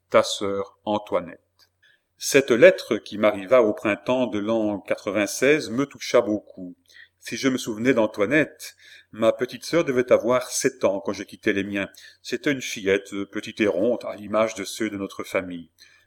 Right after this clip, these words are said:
Elle était bien timide et courait volontiers, à la première alerte, cacher sa tête bouclée dans les jupes de notre mère Marguerite.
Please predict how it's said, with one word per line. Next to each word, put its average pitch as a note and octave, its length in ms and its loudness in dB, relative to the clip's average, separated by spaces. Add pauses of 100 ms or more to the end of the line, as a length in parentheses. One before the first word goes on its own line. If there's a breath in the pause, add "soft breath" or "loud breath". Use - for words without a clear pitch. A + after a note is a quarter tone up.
(140 soft breath)
Elle B2+ 120 -2
était C#3 280 0
bien D3+ 180 2
timide C3 480 -6
et A#2 80 2
courait A#2+ 260 0
volontiers, A2 560 -4
à G#2+ 40 4
la F#2+ 100 2
première A2 400 0
alerte, G2+ 480 0
cacher G2+ 340 -2
sa G2 160 -4
tête F#2+ 300 -4
bouclée G#2 500 -4 (300 loud breath)
dans G#2 160 -4
les G#2 80 -4
jupes F#2+ 400 -12
de F#2 100 -8
notre F#2+ 280 -6
mère G2 260 0
Marguerite. F#2 680 -10